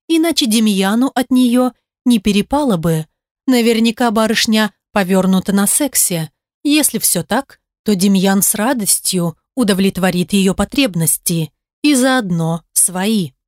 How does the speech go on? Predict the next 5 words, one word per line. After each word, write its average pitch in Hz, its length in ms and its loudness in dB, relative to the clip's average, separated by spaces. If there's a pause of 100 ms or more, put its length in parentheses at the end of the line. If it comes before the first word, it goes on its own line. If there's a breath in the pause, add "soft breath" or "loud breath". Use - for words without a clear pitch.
(500)
«Диктуй 180 480 -2
номер», 185 460 0 (440)
попросил 294 680 -2
он 165 300 0 (200)
Руслана. 180 720 -2